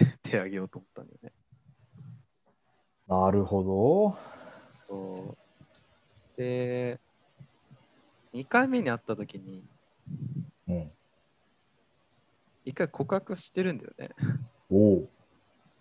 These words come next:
Speaker 1: なんだけど、まあ、そのまだ二回目だし、会って。
Speaker 2: うんうんうん。
Speaker 1: まだ、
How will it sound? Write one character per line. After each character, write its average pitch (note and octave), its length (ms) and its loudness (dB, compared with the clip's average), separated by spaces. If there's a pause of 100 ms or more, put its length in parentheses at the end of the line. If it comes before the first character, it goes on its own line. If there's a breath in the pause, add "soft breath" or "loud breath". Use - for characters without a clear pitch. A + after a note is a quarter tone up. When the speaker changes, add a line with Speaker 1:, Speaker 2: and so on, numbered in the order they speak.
(720)
Speaker 1:
な D3 120 -6
ん F3+ 100 -10
だ E3 100 2
け C3+ 140 2
ど、 B2+ 520 0 (1160)
ま A2 340 2
あ、 - 720 -20 (1300)
そ C3+ 100 -6
の B2 80 -2
ま C#3 140 2
だ A#2+ 80 2
二 G#2 120 -8
回 D#3+ 300 0
目 F3 100 -2
だ G2 120 -4
し、 - 400 -12
会 - 100 -4
っ C3 40 -16
て。 - 280 -6 (500)
Speaker 2:
う - 60 6
ん - 360 8
う - 40 8
ん E2 600 2
う - 20 -14
ん。 - 40 -18
Speaker 1:
ま C#3+ 120 -2
だ、 G2+ 440 2